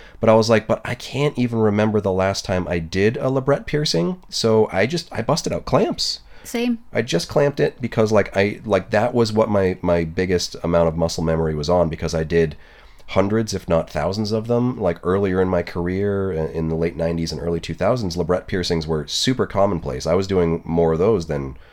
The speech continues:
Speaker 1: almost any other facial piercing for a long time, certainly more than, like, nostril piercings at the time. So it's like, well, what's wrong with clamps? Nothing.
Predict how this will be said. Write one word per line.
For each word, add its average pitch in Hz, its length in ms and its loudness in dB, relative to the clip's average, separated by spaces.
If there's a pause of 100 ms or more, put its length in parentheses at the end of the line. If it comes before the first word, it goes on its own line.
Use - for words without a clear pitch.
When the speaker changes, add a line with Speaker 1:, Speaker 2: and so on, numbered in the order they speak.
(580)
Speaker 1:
almost 85 280 2
any 80 160 0
other 69 160 -2
facial - 320 -4
piercing 65 360 -8
for 67 120 -10
a 65 60 -6
long 64 180 -6
time, 67 300 -8
certainly 85 360 -2
more 82 220 4
than, 71 160 -2
like, 65 200 -8
nostril 76 420 -2
piercings - 380 -8
at 62 80 -14
the - 60 -14
time. 67 300 -8
So 85 160 -4
it's 87 120 -2
like, 95 160 0
well, 123 340 4 (720)
what's 110 380 0
wrong 110 260 6
with 82 120 0
clamps? - 480 -4
Nothing. 80 460 -2